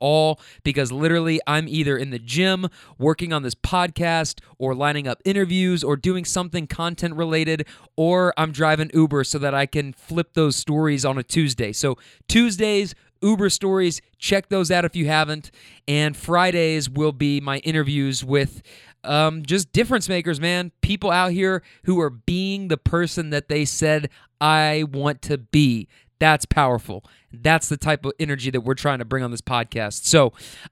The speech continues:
um, that's all I got. Drink your Four Roses bourbon. Shout out to Four Roses bourbon. All right, winning deserves a worthy reward. Grab yourself a bottle and be a fucking winner. How about that? All right? How about that for a little read? Uh, <laughs> without further ado,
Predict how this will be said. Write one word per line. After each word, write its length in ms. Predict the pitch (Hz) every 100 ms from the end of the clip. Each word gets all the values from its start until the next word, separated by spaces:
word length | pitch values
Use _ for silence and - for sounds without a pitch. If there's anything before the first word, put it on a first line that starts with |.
| -
um, 480 | 143 143 139 135 - _ _
that's 260 | 165 175 -
all 180 | 180 175
I 60 |
got. 500 | 151 170 185 180 165 - _
Drink 300 | - 160 190
your 80 | 190
Four 260 | 151 180 180
Roses 320 | 180 175 160
bourbon. 360 | 135 175 170 165
Shout 220 | - 180
out 80 | 170
to 80 |
Four 260 | 147 175 170
Roses 380 | 160 165 156 151
bourbon. 420 | 131 160 170 170
All 100 | 135
right, 180 | 147 151
winning 280 | 151 165 160
deserves 400 | 143 160 160 147
a 40 |
worthy 260 | 143 160 156
reward. 420 | 147 139 156 147
Grab 280 | 143 147 147
yourself 320 | 139 165 147
a 80 | 120
bottle 580 | 113 165 160 160 156 - -
and 140 | - 135
be 120 | 185
a 60 | 147
fucking 380 | 175 147 123
winner. 280 | 120 131 110
How 80 | 127
about 220 | 165 135
that? 260 | 151 113 -
All 160 | 156
right? 280 | 160 180 190 - -
How 60 |
about 180 | 202 190
that 200 | 180 160
for 160 | - 156
a 60 |
little 220 | 143 151 135
read? 380 | 143 135 113 - - - -
Uh, 340 | 151 156 156
<laughs> 40 | 170
without 380 | 247 214 196
further 320 | 190 190 175 160
ado, 380 | 156 170 143